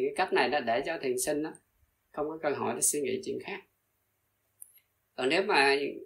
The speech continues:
những Phật tử nào đó mà chúng ta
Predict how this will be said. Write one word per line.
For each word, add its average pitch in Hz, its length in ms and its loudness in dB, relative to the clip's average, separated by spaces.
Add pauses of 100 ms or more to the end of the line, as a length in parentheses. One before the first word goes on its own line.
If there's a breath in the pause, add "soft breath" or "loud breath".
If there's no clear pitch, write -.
những 147 220 -2
Phật 143 160 -4
tử 127 160 2
nào 127 260 4
đó 214 100 -4 (1600)
mà 139 120 -6 (100)
chúng 165 80 -2
ta 160 460 2